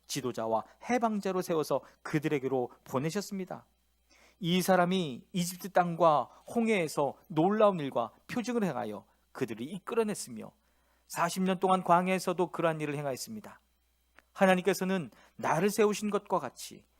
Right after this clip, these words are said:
"너희를 위하여 너희의 동족 가운데서 한 예언자를 세워줄 줄 것이다." 하고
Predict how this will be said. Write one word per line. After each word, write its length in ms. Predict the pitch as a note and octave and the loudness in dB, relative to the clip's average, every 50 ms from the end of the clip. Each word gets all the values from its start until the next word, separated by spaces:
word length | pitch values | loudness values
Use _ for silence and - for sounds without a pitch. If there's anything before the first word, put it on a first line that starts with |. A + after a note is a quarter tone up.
| _ _ _ - | _ _ _ -4
"너희를 360 | C3 A#2 A#2 A#2 B2+ B2+ A#2+ | -2 0 0 0 -2 -2 -2
위하여 260 | C3+ C3 C3+ C3+ C3+ | -2 -2 0 -2 -2
너희의 300 | C3+ C#3+ D3 D3 D3+ D3+ | 0 -2 0 0 0 0
동족 280 | - D3 D#3 D3+ F3 - | 0 -2 -6 -6 -4 0
가운데서 520 | F3+ E3+ E3+ E3+ F3+ E3+ - F3+ E3 - - - | 2 2 2 2 0 2 4 2 2 2 -4 -14
한 240 | - - A3+ G#3+ G3+ | -6 -4 -2 0 2
예언자를 380 | G#3 G#3 G3+ G#3 G3 G#3+ G3+ G3+ | 2 2 2 2 2 2 0 0
세워줄 300 | - G#3+ G#3 G3 G3 G3 F3+ - - F#3 - _ _ _ _ _ _ | 0 0 -2 -2 -2 -6 -8 -8 -12 -14 -16 _ _ _ _ _ _
줄 140 | - G3+ | -6 -2
것이다." 500 | G3 - F#3 - - - F3+ F3+ E3 C#3+ - - - _ _ _ _ | 0 0 -2 -2 0 4 4 4 4 4 -2 -10 -20 _ _ _ _
하고 400 | - F#3 E3+ - D3+ B2+ - | -2 -2 0 0 -2 -4 -4